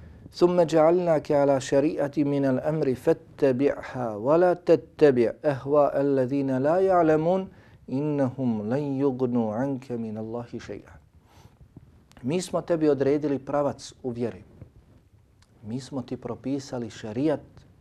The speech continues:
Ne može se svakako ponašati i vladati u vjeri.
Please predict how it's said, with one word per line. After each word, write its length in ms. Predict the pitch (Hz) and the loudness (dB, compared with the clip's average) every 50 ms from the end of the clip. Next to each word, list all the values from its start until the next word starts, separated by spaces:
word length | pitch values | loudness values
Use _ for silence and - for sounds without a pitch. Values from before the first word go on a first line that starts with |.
| - _ _ _ _ _ _ _ _ _ _ _ _ _ - | -20 _ _ _ _ _ _ _ _ _ _ _ _ _ -20
Ne 220 | 92 98 104 113 | -16 -14 -10 -10
može 280 | 120 135 135 131 135 127 | -8 -8 -8 -10 -10 -10
se 180 | - - 131 | -10 -12 -12
svakako 760 | - - - 165 175 175 - 156 139 - - 135 131 120 - - - _ _ _ _ _ - | -10 -6 -4 -4 -4 -4 -4 -6 -6 -6 -4 -2 -2 -2 -4 -6 -14 _ _ _ _ _ -16
ponašati 680 | - 120 113 117 117 127 131 131 - 147 123 - 131 127 | -12 -10 -8 -6 -6 -6 -8 -8 -10 -10 -10 -8 -6 -6
i 40 | |
vladati 520 | 120 117 120 123 131 135 139 131 135 - 143 | -4 -2 -2 -2 -2 -2 -4 -6 -4 -4 -2
u 60 | 135 | 0
vjeri. 320 | 131 147 165 156 135 - | 2 2 2 2 0 -2